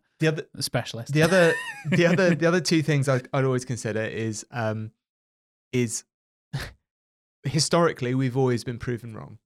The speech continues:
Speaker 2: Yeah.
Speaker 1: when we say this. So when people say computers, A I can or can't do this,
Speaker 2: They'll never beat a human at chess.
Speaker 1: Yeah, so
Speaker 2: Humans are
Speaker 1: chess,
Speaker 2: brilliant.
Speaker 1: chess is a good example 'cause people did say
Speaker 2: Yeah.
Speaker 1: computers will never be able to beat humans at chess 'cause it's a strategic game. Um,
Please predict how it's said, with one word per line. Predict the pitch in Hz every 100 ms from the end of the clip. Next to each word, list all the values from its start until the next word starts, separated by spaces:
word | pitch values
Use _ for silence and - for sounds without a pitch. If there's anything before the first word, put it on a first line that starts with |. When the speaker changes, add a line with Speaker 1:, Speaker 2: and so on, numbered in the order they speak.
| _ _ _ _ _ -
Speaker 2:
Yeah. | 147 131
Speaker 1:
when | 131 135
we | 131
say | 135 117
this. | 110
So | - 127
when | 135 175
people | 185 160
say | 139 135 127 120 _ _ _ -
computers, | 131 143 147 143 135 -
A | 123 120
I | 123 120
can | - 131 120
or | 120
can't | 123 117
do | 117 110
this, | 104
Speaker 2:
They'll | 147 156
never | 156 160 143
beat | 139 135
a | 127
human | 117 120 110
at | 120
chess. | - 117 - -
Speaker 1:
Yeah, | -
so | 139
Speaker 2:
Humans | 160 156 147
are |
Speaker 1:
chess, | -
Speaker 2:
brilliant. | 127
Speaker 1:
chess | 117 - 226
is | 185
a |
good | 190 196
example | 202 190 123
'cause | 123 143
people | - 208 214 208 190
did | 151 185 185
say | - 147 113
Speaker 2:
Yeah. | 139
Speaker 1:
computers | 139 156 175 147 160 127
will |
never | 131 160 185 180
be | 170
able | 151
to | 120
beat | 131 127 -
humans | 139 117
at | -
chess | 123 123
'cause | - 123
it's | 127
a | 147
strategic | - 151 135 - 147 123 131
game. | 135 117 113 123 - _ _ _ _ -
Um, | 123 120 120 127